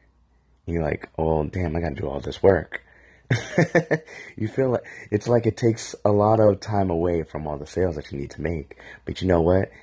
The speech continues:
That's okay, 'cause you do that work and you create that sy-, you create that system for, uh, for your future employees.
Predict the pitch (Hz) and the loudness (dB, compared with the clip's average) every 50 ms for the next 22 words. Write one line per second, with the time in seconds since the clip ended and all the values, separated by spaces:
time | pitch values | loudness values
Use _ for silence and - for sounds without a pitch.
0 | - _ _ _ _ _ 113 113 120 117 113 - - - 87 78 71 67 - _ | -20 _ _ _ _ _ 2 2 2 0 -2 -4 -4 -4 -4 -4 -6 -10 -14 _
1 | - - - - 113 107 101 85 73 71 - - - - 76 78 76 73 80 95 | -20 -20 -12 -8 -6 -4 -2 -4 -4 -6 -10 -14 -14 -14 -12 -12 -10 -8 -4 0
2 | 107 113 110 87 80 - 98 104 107 92 82 76 73 73 69 71 71 69 69 - | 0 2 0 0 0 0 2 2 4 2 2 0 0 -2 -2 -2 -2 -4 -4 -6
3 | - 71 67 65 - - - 73 73 71 71 - - - 67 - - - - - | -6 -8 -8 -10 -12 -8 -6 -4 -4 -4 -4 -6 -8 -8 -8 -8 -10 -14 -4 0
4 | - 104 - - - 85 80 - - - 85 95 98 104 107 - - - 71 67 | 2 2 2 0 -4 -8 -8 -8 -8 -4 0 2 2 2 0 -2 -4 -6 -6 -6
5 | - - - - - - 135 131 - - - 69 69 69 69 69 67 - - - | -8 -10 -14 -8 -4 -2 -2 -2 -2 -4 -4 -4 -4 -4 -6 -8 -10 -12 -12 -12
6 | - - - - - - - - - - 127 139 151 127 90 76 73 71 71 71 | -12 -14 -16 -16 -18 -16 -14 -14 -2 4 4 6 8 8 8 6 4 2 -2 -6
7 | 71 82 95 98 _ _ _ _ _ _ _ _ _ _ _ _ _ _ _ _ | -8 -10 -10 -12 _ _ _ _ _ _ _ _ _ _ _ _ _ _ _ _
8 | _ - 104 98 92 87 87 - - - - - 90 92 87 73 69 - - - | _ -2 2 4 4 4 4 2 -4 -10 -8 -4 -2 0 0 0 -2 -8 -10 -8
9 | - 104 101 - - 85 - - 76 73 69 - - - 78 73 71 69 78 87 | -6 -6 -6 -6 -10 -10 -10 -10 -12 -14 -16 -16 -8 -6 -4 -4 -2 -2 -2 -2
10 | 85 71 - - - - - - | -2 -2 -4 -8 -14 -18 -18 -18